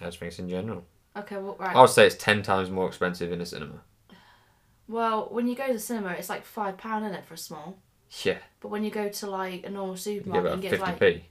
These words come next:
Speaker 2: well, you can get it for, like, ninety-nine. Well, yeah, you could, but it depends on, like, ninety-nine p, you can get
Speaker 1: I reckon it's ten times more. What are you gonna say?
Speaker 2: Maybe s-, six or seven?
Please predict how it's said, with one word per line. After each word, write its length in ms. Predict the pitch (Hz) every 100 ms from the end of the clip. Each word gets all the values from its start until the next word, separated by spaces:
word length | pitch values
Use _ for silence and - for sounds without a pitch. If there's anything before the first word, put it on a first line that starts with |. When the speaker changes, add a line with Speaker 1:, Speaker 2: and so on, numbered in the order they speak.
| -
Speaker 2:
well, 160 | 117
you 100 | 170
can 100 | 175
get 120 | 196 -
it 80 |
for, 80 | -
like, 120 | -
ninety-nine. 340 | 180 170 180 190
Well, 180 | 254 202
yeah, 100 | 180
you 160 | 160 -
could, 220 | 190 175
but 160 | 165
it 40 | -
depends 300 | 254 233 208
on, 160 | 180 180 _ _ _ _ _ -
like, 220 | 185 180
ninety-nine 360 | 208 202 208 208
p, 160 | 214 240
you 100 | 240
can 60 | 233
get 80 |
Speaker 1:
I 80 | 113
reckon 320 | - 104 -
it's 140 | 87 -
ten 320 | - 98 90
times 340 | 87 87 85
more. 220 | 85 80 - _ _ _ 90
What 100 | 95
are 60 |
you 80 | 90
gonna 140 | 87 87 -
say? 600 | - _ _ - - - - _ -
Speaker 2:
Maybe 220 | 226 226
s-, 400 | 208 - - - - _ _ _ _ _ _ _ _ _ _ _ _ _ -
six 360 | - 233 -
or 40 | 208
seven? 440 | - 190 233 320